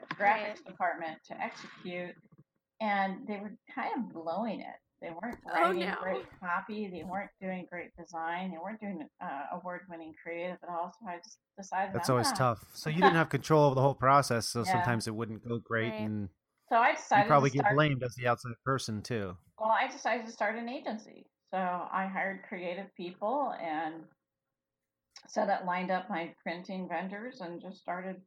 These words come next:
Speaker 1: doing the whole package. And that was great into, you know, through the eighties and into the nineties, the dot-coms, uh, you know, whole thing happened,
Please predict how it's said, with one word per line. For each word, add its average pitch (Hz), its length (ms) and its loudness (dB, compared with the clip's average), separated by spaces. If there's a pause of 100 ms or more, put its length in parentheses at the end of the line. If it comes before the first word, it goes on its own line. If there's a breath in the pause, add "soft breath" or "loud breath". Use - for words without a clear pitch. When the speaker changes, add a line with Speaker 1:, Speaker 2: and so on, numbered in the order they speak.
Speaker 1:
doing 185 300 -6
the 160 80 -6
whole 175 360 -6
package. - 640 -8 (880)
And 220 140 2
that 277 320 2
was 196 280 -10
great 220 480 -4
into, 208 680 -8 (160)
you 220 120 -4
know, 190 220 -2 (360)
through 214 200 -8
the 202 180 -6
eighties 233 640 -10
and 190 180 -4
into 190 240 -6
the 185 120 -8
nineties, 190 540 -6
the 175 120 -8
dot-coms, 185 800 -6 (560)
uh, 180 520 0
you 196 100 -10
know, 170 280 -8 (560)
whole 190 520 0
thing 185 320 -4
happened, 196 800 -4